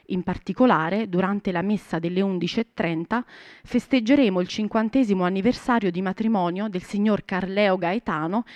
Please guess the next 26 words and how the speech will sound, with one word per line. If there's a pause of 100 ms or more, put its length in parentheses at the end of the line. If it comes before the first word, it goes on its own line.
(180)
e
la
signora
Micciariello
Ersilia. (920)
Nel
pomeriggio
alle
ore
ce-,
sedici (220)
ci
sarà
il
percorso
zonale
di
formazione (280)
per
gli
operatori
pastorali (300)
organizzato
dall'Ufficio
Catechistico
Diocesano.